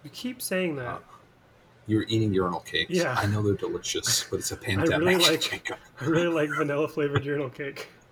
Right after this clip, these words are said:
Speaker 2: <laughs> Um, <laughs> it was so much fun.
Speaker 1: I
Speaker 2: And
Speaker 1: have
Speaker 2: now
Speaker 1: a,
Speaker 2: I'm back
Speaker 1: I
Speaker 2: to
Speaker 1: have a
Speaker 2: work.
Speaker 1: condition, Joe. I'm part of a, <laughs> I'm part of a twelve-step program. You shouldn't make fun of me for this.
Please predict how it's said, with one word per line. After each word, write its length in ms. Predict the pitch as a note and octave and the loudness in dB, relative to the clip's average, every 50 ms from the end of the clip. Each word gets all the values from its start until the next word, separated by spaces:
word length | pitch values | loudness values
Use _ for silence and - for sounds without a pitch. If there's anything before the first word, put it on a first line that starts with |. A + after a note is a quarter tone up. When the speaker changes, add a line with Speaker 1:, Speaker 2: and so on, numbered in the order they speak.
| - - | -18 -14
Speaker 2:
<laughs> 80 | D#3+ E3 D#3+ C#3 B2+ - - - - - - - - - - - - - - - - - - - - - - - - - - - C#3+ D#3+ F3+ F3+ - - - - - - G2 | -12 -10 -8 -8 -8 -8 -8 -8 -8 -8 -8 -10 -12 -16 -20 -14 -8 -8 -8 -8 -10 -20 -20 -20 -20 -20 -20 -20 -20 -20 -20 -16 -12 -10 -10 -10 -10 -12 -16 -18 -14 -8 -6
Um, 420 | G2 G2 G2 F2+ F2+ F#2 F#2+ - - - - - - - - - - A#2 A#2 | -4 -2 -4 -4 -6 -10 -12 -8 -4 0 2 2 2 2 0 -2 -6 -4 -4
<laughs> 140 | G2 A2 - - - - - - - | -4 -4 -6 -12 -20 -20 -20 -10 -2
it 80 | G2+ G#2+ | -2 0
was 220 | G2+ G2 G2+ - | 0 0 0 0
so 160 | - - G2 F2 | 0 0 -2 -2
much 180 | E2+ E2+ - | -6 -6 -8
fun. 220 | - F2+ E2+ F2+ - - - - - - - - - | -4 -4 -4 -4 -6 -16 -18 -18 -18 -20 -8 -2 2
Speaker 1:
I 60 | F#3+ | 4
Speaker 2:
And 60 | G3+ | 6
Speaker 1:
have 80 | C4+ - | 8 8
Speaker 2:
now 60 | - | 6
Speaker 1:
a, 40 | D4 | 6
Speaker 2:
I'm 40 | - | 2
back 100 | - - | 0 0
Speaker 1:
I 20 | |
Speaker 2:
to 60 | - D#3+ | 0 0
Speaker 1:
have 80 | A#3 | 2
a 40 | - - | 2 2
Speaker 2:
work. 100 | A#3 - | 2 2
Speaker 1:
condition, 440 | A#3+ F#3 E3 F3 F3 - C#3+ C3 | 2 2 2 0 0 -2 -6 -6
Joe. 160 | A#2+ B2+ A#2+ B2 | -6 -4 -4 -4
I'm 120 | C#3 D3+ | -2 2
part 180 | - G#3+ A#3+ A#3 | 2 2 4 4
of 80 | A#3 | 2
a, 160 | G3+ F#3 F3+ F3+ - - - - - - - | 2 2 0 -4 -8 -12 -10 -12 -10 -8 -6
<laughs> 0 | |
I'm 180 | - G#3 G3 - | -6 -6 -6 -2
part 220 | - - G3+ A#3 | 2 4 4 4
of 140 | G3 F#3 A3+ | 4 2 0
a 40 | G3+ | -6
twelve-step 540 | - - F#3 E3+ D#3+ D3 - E3 D#3 D3+ - | -6 -2 -4 -4 -2 -2 -2 -2 -2 -2 -2
program. 340 | C#3 C3 B2 B2+ C3 B2 - - _ - - - - - - - - - - | -8 -8 -6 -6 -8 -8 -10 -12 _ -20 -20 -20 -20 -20 -20 -20 -18 -12 -10
You 80 | E3+ | -8
shouldn't 320 | - - - A#3+ A#3 - B3 | -4 -2 -2 -2 -2 0 0
make 160 | G3 G#3 - | 0 0 0
fun 240 | - - G3 F#3+ F3 | 0 0 0 0 2
of 60 | D3+ | 0
me 100 | D3+ D3 | -2 -4
for 160 | - - E3 | -4 -4 -6
this. 320 | D3+ D3+ - - - - | -4 -4 -6 -6 -8 -10